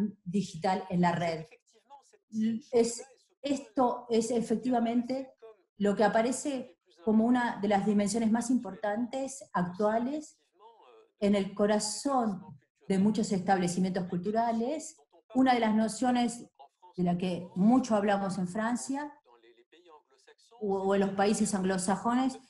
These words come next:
es la idea de, de, de, de otros, de, de otros lugares, el museo o el centro cultural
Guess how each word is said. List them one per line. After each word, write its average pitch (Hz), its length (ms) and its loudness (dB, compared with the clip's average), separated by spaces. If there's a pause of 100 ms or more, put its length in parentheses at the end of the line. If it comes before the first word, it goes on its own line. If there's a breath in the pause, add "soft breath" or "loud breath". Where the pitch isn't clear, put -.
(140)
es 208 180 2
la 214 120 4
idea 240 220 6
de, 226 220 2 (200)
de, 190 240 2
de, 208 280 0
de 196 260 -2
otros, 233 640 0
de, - 280 -8 (240)
de 202 320 2 (960)
otros 277 300 6
lugares, 180 520 6
el 208 120 4
museo 254 640 4
o 202 100 0
el 196 60 -2
centro 233 260 0
cultural 233 420 2